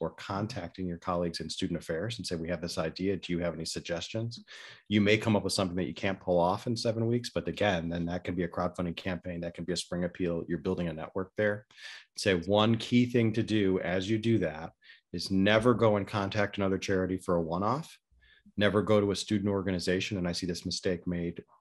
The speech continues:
constantly in the diversity, inclusion, and social justice area. "Hey, can we do something with you?"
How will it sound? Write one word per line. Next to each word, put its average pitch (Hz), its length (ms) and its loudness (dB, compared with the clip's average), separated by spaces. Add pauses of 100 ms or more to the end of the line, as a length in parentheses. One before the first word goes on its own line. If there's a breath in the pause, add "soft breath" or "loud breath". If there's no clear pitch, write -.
constantly 92 800 -2
in 90 120 -4
the 87 60 -2
diversity, 87 540 -4
inclusion, 85 440 -6
and 82 100 -6
social 90 260 -6
justice - 440 -4
area. 101 260 0
"Hey, 95 280 0
can 95 200 -4
we 87 80 0
do 90 140 -2
something 87 340 -2
with 90 200 -2
you?" 101 140 0